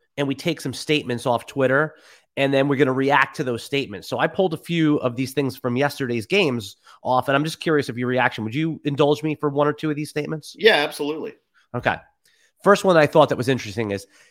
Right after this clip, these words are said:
Speaker 1: Taysom Hill is Tim Tebow. He makes three plays a game, and he gets you home for fantasy.
Speaker 2: Um, he definitely gets you home for fantasy. I don't know if Tebow gets you home for fantasy every single game.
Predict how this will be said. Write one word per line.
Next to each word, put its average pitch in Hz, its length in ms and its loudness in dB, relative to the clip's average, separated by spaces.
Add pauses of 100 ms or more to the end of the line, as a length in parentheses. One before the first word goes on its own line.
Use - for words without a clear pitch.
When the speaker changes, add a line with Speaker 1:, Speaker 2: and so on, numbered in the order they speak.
(200)
Speaker 1:
Taysom 214 500 2
Hill 135 540 4 (260)
is 156 300 0
Tim 147 300 0
Tebow. 98 500 -4 (140)
He 120 100 -4
makes 131 260 -2
three 156 200 -2
plays 170 320 0
a 151 40 -4
game, 156 460 2 (300)
and 107 100 -6
he 110 60 -2
gets 139 280 0
you 135 120 0
home 131 180 -2
for 117 140 -8
fantasy. 95 520 -6 (1800)
Speaker 2:
Um, 131 720 0 (680)
he 110 160 -14
definitely 156 340 0
gets 147 180 -2
you 127 80 -2
home 127 200 -6
for 104 120 -14
fantasy. 113 600 -6
I 131 140 0
don't 208 140 -4
know 190 120 -2
if 139 120 -6
Tebow 143 400 -8
gets 117 180 -12
you 107 80 -10
home 101 140 -12
for - 120 -20
fantasy 98 580 -12
every 95 300 -6
single 76 300 -16
game. - 220 -20